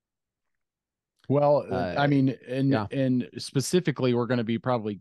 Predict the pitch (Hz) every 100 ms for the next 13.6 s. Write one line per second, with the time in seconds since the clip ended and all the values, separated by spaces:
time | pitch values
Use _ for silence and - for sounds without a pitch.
0 | _ - 110 107 101 90 120 117 110 107
1 | 98 110 - 98 92 92 - 98 92 95
2 | 90 95 101 - 92 90 92 85 85 92
3 | 87 - 98 85 85 - 101 95 92 -
4 | 101 101 95 87 80 - _ _ 110 98
5 | 90 - 101 101 98 92 104 95 87 90
6 | 95 - - - 107 - 92 92 90 -
7 | 92 92 82 80 - _ - 113 101 98
8 | 113 101 _ 107 101 90 - - _ _
9 | _ _ _ _ _ _ - 107 95 -
10 | 120 98 92 82 - 120 135 135 - 117
11 | 110 131 120 - 101 95 - 113 110 104
12 | 101 104 104 92 90 - 98 85 110 110
13 | - 107 95 90 87